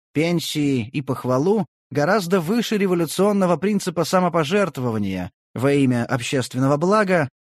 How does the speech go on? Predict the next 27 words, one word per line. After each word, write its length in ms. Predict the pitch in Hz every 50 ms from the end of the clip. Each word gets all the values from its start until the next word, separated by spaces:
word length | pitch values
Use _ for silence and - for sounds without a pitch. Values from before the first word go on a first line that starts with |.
| _ _
который 480 | - 170 156 - 233 240 240 226 208 170
в 60 | 143 -
тысяча 360 | 190 196 - 196 156 - 165
семьсот 380 | 147 - 165 151 - 185 160 131
девяностых 580 | 135 147 160 170 160 143 131 - 135 120 107
годах 380 | 107 139 131 139 185 180 175 -
якобинцы 600 | - 135 131 - 143 131 131 185 185 175 - 147
попытались 580 | - 135 131 131 127 - 160 151 147 139 - 113
внедрить 500 | 104 117 139 147 135 147 160 160 135 -
в 100 | 117 143
армии 380 | 156 156 151 143 143 135 127
Республики 600 | 120 120 117 - - 165 170 143 139 135 123 -
Добродетели. 840 | 120 123 113 131 135 135 123 127 120 - - 87 71 73 - - - _ _ _ _ _ _ _ _ _ _ _ _ _ _ _ _ -
Сознательным 760 | - - 110 101 107 139 185 196 - 160 143 139 143 135 123
шагом 420 | - - 190 202 196 156 139 120
стало 300 | - - - 151 156 139
принятие 540 | 113 - 123 123 131 151 147 - - 120 110
в 60 | -
Почётный 440 | - 127 113 - 147 139 127 131 120
легион 460 | 101 107 101 107 120 131 143 135 123
не 80 | 117 107
только 320 | - 175 180 185 - 135
солдат, 500 | - - 135 120 110 101 104 120 107 - -
но 100 | 107 107
и 80 | 107 107
гражданских 760 | 95 104 107 101 95 98 127 120 117 110 - - 120 - -
лиц. 380 | 98 92 87 - - - -